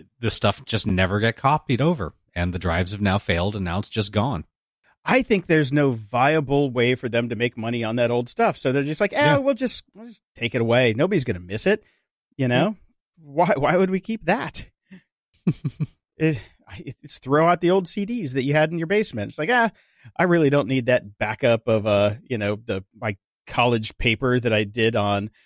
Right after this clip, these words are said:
Speaker 2: you know, Quark Express back in the day." <laughs> Anyway.
Speaker 1: Yeah. Time
Speaker 2: So
Speaker 1: deletes all. So there is a delete on the internet. It's
Speaker 2: Time.
Speaker 1: time.
Speaker 2: Yeah.
Speaker 1: Yeah.
Speaker 2: It's a lot of time.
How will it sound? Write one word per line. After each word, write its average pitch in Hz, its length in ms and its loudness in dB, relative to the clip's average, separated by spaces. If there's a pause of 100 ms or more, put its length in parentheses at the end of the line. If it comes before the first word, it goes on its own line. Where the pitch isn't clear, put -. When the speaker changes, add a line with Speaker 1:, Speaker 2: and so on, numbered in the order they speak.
(200)
Speaker 2:
you 123 60 -4
know, 120 80 2
Quark 127 380 -2
Express 123 540 -2
back 135 260 0
in 156 60 -2
the 156 60 0
day." 175 380 2 (440)
<laughs> 147 80 2 (920)
Anyway. 104 380 -4
Speaker 1:
Yeah. 76 240 0 (500)
Time - 160 0
Speaker 2:
So 127 180 4
Speaker 1:
deletes 127 300 0
all. 147 380 0
So 170 160 2
there 233 180 4
is 254 200 4
a 247 40 0
delete 110 460 2
on 90 140 -2
the 82 100 -6
internet. 80 340 -6 (180)
It's - 80 -16
Speaker 2:
Time. 151 280 0
Speaker 1:
time. 101 240 -4 (260)
Speaker 2:
Yeah. 117 340 -2
Speaker 1:
Yeah. 101 240 -8 (200)
Speaker 2:
It's - 100 -20
a 110 40 -18
lot 110 220 -4
of 123 100 -2
time. 110 340 0